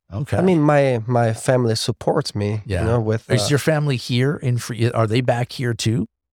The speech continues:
Speaker 2: No, my dad is in Tuscany.
Speaker 1: Your dad's in Tuscany, okay.
Speaker 2: And my mom currently in the United States, in California.
Speaker 1: Okay.
Speaker 2: But she is debating between whether live here or not, you know, but the thing is about her that when she's there, she misses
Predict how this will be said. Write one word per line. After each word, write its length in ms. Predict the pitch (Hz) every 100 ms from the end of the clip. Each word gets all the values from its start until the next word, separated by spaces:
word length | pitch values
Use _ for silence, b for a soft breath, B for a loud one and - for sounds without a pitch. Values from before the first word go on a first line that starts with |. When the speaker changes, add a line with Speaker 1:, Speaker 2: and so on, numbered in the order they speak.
| _ _
Speaker 2:
No, 260 | 135 156 147
my 180 | 135
dad 220 | 135 165 175
is 100 | 160
in 120 | 151
Tuscany. 520 | - 110 - 117 156
Speaker 1:
Your 80 | 110
dad's 240 | 92 90 101
in 80 |
Tuscany, 420 | 90 80 - 87 98
okay. 220 | 82 -
Speaker 2:
And 160 | 127 123
my 80 |
mom 440 | 123 127 131 131 131 - -
currently 400 | 165 170 147 -
in 100 | 123
the 60 |
United 300 | 123 120 113
States, 360 | - 113 107 -
in 100 | 104
California. 680 | - 110 - 104 104 101 113
Speaker 1:
Okay. 520 | 85 85 170 107 78 _ -
Speaker 2:
But 160 | 113
she 480 | - - 143 175 165
is 480 | 156 127 117 120 117
debating 560 | - 131 120 113 117 107
between 720 | 107 - 104 104 101 101 98 _ _ _ _ -
whether 280 | 131 131
live 300 | - 123 135
here 240 | 127 135 131
or 180 | - 123
not, 380 | 120 117 127
you 100 | 117
know, 140 | 123 117
but 180 | 113 113
the 100 | 120
thing 280 | 123 120
is 380 | 117 117 113 - _ _ _ _ _
about 260 | 117 120 117
her 180 | 113 117
that 200 | 117 117
when 240 | 120 123 113
she's 320 | - 175 160
there, 340 | 139 139 139
she 180 | 143 -
misses 380 | 127 127 -